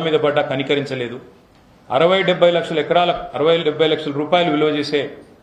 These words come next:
భూమి ఎకరానికి పది లక్షలు ఇస్తామని చెప్పి మా ముఖాన నోటీసులు కొడితే, మేము ఇవ్వమని చెప్పి తెగిస్తే, ఈరోజు మా మీద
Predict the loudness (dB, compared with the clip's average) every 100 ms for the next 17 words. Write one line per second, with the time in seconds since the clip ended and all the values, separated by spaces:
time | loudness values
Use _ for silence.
0 | -20 -6 -2 0 -2 -2 0 2 0 -6
1 | -14 -20 -20 -20 _ _ _ 0 2 2
2 | 2 0 0 0 0 -2 -4 -2 0 0
3 | 0 0 0 -2 -4 -4 -2 -2 -2 -4
4 | -6 -16 -20 _ _ _ _ -4 -2 0
5 | 2 2 2 0 -2 -2 -2 -2 -2 -2
6 | 0 -4 -14 -20 _ _ _ 0 2 2
7 | 0 -2 0 -2